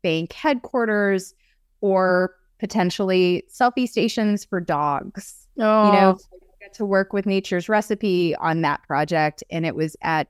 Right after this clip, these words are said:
Speaker 1: Dogumenta L A. That's right, Dogumenta, not Documenta, Dogumenta. Um, and, uh, and yeah, so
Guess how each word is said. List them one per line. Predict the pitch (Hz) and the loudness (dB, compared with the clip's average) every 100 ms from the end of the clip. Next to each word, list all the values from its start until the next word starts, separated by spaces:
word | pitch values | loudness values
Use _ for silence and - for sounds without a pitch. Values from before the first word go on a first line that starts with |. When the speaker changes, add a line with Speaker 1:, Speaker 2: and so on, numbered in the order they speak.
| - | -4
Speaker 1:
Dogumenta | 185 165 180 165 160 151 - 151 147 - | 0 2 0 -2 -2 -2 -2 -2 -2 -4
L | 151 156 | -2 0
A. | 156 135 - | 0 0 -4
That's | - 160 | -10 -10
right, | 151 170 | -10 -4
Dogumenta, | 170 165 170 190 170 156 151 151 156 | 0 2 2 0 -2 -2 -2 -4 -4
not | 156 - | -4 -4
Documenta, | 151 143 - 151 135 143 151 147 | -2 -4 -4 -6 -6 -6 -10 -8
Dogumenta. | 151 147 160 151 156 151 156 _ - _ _ | -6 -6 -8 -10 -12 -12 -14 _ -20 _ _
Um, | 175 170 160 156 156 - _ - | 0 2 2 0 -4 -8 _ -6
and, | 185 175 170 | -2 -2 -2
uh, | 170 165 165 - | -2 0 0 -2
and | 196 214 | -4 -2
yeah, | 254 165 | 0 -2
so | - 262 240 | -4 -2 0